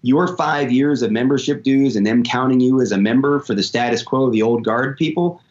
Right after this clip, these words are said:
it's more valuable to them than it is powerful for all of us for you to have that vote. So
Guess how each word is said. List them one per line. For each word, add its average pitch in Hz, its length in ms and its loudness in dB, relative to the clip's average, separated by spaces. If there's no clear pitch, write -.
it's 139 160 -2
more 160 240 2
valuable 147 560 0
to 123 120 -8
them 107 540 -2
than 117 160 0
it 117 80 0
is 123 220 2
powerful 127 680 -2
for 107 160 -2
all 117 220 0
of 95 80 -4
us 117 300 -4
for - 100 -16
you 104 180 -2
to 107 80 0
have 104 280 -4
that 95 200 -6
vote. 113 320 -4
So 104 320 -2